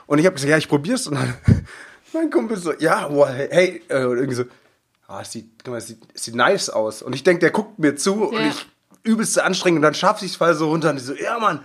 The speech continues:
Speaker 1: Und er guckt, oh, hast du's grad geschafft? Ich so, ja, dann hat er irgend-, auf irgendeinen Arsch geglotzt, weißt du,
Speaker 2: Ach
Speaker 1: irgendjemand.
Speaker 2: Gott.
Speaker 1: Und nein, Quatsch, natürlich nicht.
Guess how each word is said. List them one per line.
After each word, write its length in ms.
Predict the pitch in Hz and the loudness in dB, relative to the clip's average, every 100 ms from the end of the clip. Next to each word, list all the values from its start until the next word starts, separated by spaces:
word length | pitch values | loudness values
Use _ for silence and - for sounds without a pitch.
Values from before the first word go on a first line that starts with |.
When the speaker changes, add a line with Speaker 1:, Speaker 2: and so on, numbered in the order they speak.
| - - _ | -18 -20 _
Speaker 1:
Und 100 | 123 | -4
er 60 | 139 | -2
guckt, 280 | 190 185 - | -2 -6 2
oh, 140 | 220 | 2
hast 140 | 156 151 | 4 0
du's 140 | 127 | 0
grad 160 | 139 135 | 0 0
geschafft? 300 | 143 254 175 | -4 -4 -6
Ich 100 | 139 | -4
so, 60 | 147 | 2
ja, 160 | 165 143 | 2 2
dann 140 | 135 | 0
hat 140 | 147 135 | 0 0
er 120 | 123 | 0
irgend-, 260 | 147 139 - | -2 -2 -4
auf 120 | 131 | -2
irgendeinen 280 | 160 123 131 | -4 -2 -2
Arsch 140 | - | -2
geglotzt, 440 | 123 110 113 113 113 | -6 -4 -4 -4 0
weißt 320 | 131 - - | 0 0 -4
du, 40 | 117 | -4
Speaker 2:
Ach 80 | |
Speaker 1:
irgendjemand. 360 | 117 127 208 - - | -2 4 4 4 0
Speaker 2:
Gott. 100 | - - - - - | -10 -18 -20 -16 -8
Speaker 1:
Und 120 | 110 | -2
nein, 240 | 117 127 | 0 0
Quatsch, 260 | 110 120 - | -4 -6 -6
natürlich 300 | 113 107 107 | -6 -6 -6
nicht. 280 | 113 131 | -4 -6